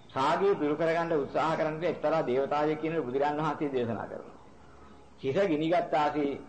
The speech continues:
සක්කාය දිට්ඨිය දුරු කරගන්න උත්සාහ කරන්න. ඕන දික එතනයි. රාගය දුරු වෙන එක පස්සේ සිද්ධ වෙන්නේ. සක්කාය දිට්ඨිය දුරු වෙච්ච කෙනාට ආය ඇඟිලි ගහන දෙයක් නෑ. ඇත්තට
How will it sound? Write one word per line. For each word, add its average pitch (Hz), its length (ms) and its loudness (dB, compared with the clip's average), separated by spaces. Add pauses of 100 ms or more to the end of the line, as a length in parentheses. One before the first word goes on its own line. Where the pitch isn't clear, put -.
සක්කාය 185 520 0
දිට්ඨිය 185 320 0
දුරු 156 140 0
කරගන්න 143 300 0
උත්සාහ 120 280 -2
කරන්න. - 260 -8 (2000)
ඕන 156 240 0
දික 196 180 -2
එතනයි. 160 340 -4 (880)
රාගය 135 280 0
දුරු 165 160 -2
වෙන 180 100 -2
එක 175 120 -6
පස්සේ 139 260 -2
සිද්ධ 131 140 -4
වෙන්නේ. 107 260 -4 (1400)
සක්කාය 170 400 0
දිට්ඨිය 165 300 -2
දුරු 127 180 -4
වෙච්ච 139 180 -2
කෙනාට 175 280 -2
ආය 156 160 2
ඇඟිලි 143 220 0
ගහන 156 220 0
දෙයක් 143 220 0
නෑ. 147 160 -4
ඇත්තට 123 240 -4